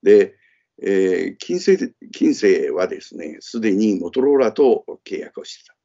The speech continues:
それから三世はサムスンですね。サムスンは、あー、エヌイーシーと、おー、やろうということになった。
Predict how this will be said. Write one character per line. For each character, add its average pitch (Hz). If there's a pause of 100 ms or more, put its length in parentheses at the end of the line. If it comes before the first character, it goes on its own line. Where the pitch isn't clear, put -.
(460)
そ -
れ 87
か -
ら -
三 165
世 87
は 107
サ -
ム 113
ス -
ン 98
で -
す -
ね。 170 (200)
サ -
ム 151
ス 117
ン 95
は、 123
あ 60
ー、 78
エ -
ヌ 123
イ -
ー 151
シ 175
ー 151
と、 - (220)
お - (160)
ー、 -
や -
ろ -
う -
と -
い -
う -
こ -
と -
に -
な -
っ -
た。 -